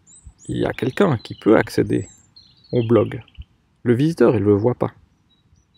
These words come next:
Il a une espèce de timeline du temps présent. Et tout d'un coup, il y a un nouvel article qui apparaît. Il voit que le temps avance. Mais moi, je peux déjà aller voir le futur,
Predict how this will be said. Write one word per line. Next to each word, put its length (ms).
Il 180
a 160
une 220
espèce 320
de 120
timeline 640
du 140
temps 200
présent. 400
Et 80
tout 140
d'un 140
coup, 120
il 60
y 20
a 60
un 40
nouvel 240
article 320
qui 40
apparaît. 320
Il 120
voit 140
que 100
le 80
temps 220
avance. 440
Mais 80
moi, 120
je 80
peux 120
déjà 180
aller 140
voir 240
le 80
futur, 600